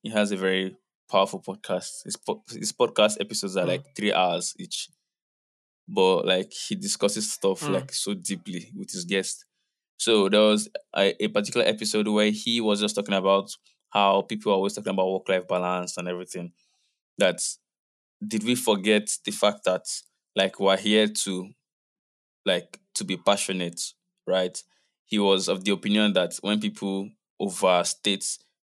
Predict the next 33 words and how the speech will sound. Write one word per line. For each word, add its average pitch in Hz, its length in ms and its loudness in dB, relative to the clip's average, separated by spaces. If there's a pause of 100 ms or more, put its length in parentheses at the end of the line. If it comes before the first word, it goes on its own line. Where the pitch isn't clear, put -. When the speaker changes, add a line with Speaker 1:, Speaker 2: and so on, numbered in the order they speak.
Speaker 1:
the 95 100 0
idea 92 320 2
of 90 80 -2
work-life 90 380 -2
balance, 95 500 -4 (440)
then 92 180 0
they 92 100 -2
miss 104 500 0
the 104 120 -8
point - 460 -4
of 90 240 -6
work 90 380 -2
or 92 120 -4
the 87 100 -6
point 101 340 -2
of, 87 280 -4
like, 87 240 -4
achieving 98 440 -4
something. 87 460 -8 (680)
If 143 160 2
I 120 80 8
want 113 260 4
to, - 100 -4
so - 500 0 (120)
this, 123 460 -2
uh, 95 100 0 (120)
this 110 280 -2
is 104 140 -4
me 98 140 0
quoting 95 340 -4
him. 87 220 -6 (280)
He 107 60 -10
says, 107 300 0